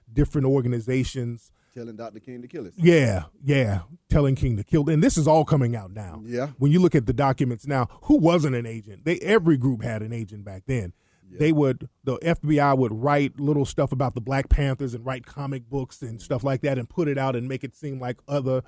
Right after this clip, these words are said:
Speaker 1: black organizations were doing that. So the white supremacists, they're behind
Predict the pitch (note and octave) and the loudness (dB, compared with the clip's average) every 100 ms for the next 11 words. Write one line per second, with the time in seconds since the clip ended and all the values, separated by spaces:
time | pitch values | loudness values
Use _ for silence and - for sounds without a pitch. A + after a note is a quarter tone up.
0 | - C3+ C3 C#3 C3 B2+ B2 C3+ C3 C3 | -8 -4 0 0 0 -2 -2 -4 -4 -6
1 | B2 B2 C3 B2+ B2+ B2 - - _ - | -6 -2 0 2 2 0 -2 -16 _ 0
2 | D#3 C3 - - C#3+ A#3+ - D#3 E3+ C#3+ | 2 2 0 -6 2 2 2 2 0 0
3 | B2+ A#2 E3+ C3 C3+ A2+ | -2 0 0 0 0 -2